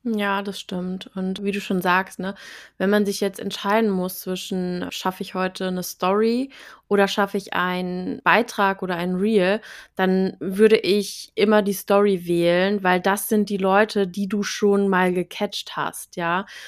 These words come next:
und die vielleicht kurz davor stehen, bei dir ein Gespräch zu buchen.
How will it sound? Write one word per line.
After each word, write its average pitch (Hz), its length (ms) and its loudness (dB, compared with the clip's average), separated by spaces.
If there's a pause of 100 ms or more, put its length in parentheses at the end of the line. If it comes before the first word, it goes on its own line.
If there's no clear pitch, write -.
(140)
und 196 300 -2
die 214 200 2
vielleicht 196 460 2
kurz 220 260 4
davor 196 440 2
stehen, 180 560 -2
bei 180 100 0
dir 180 160 0
ein 180 100 0
Gespräch 196 460 -2
zu 165 140 -10
buchen. 151 460 -8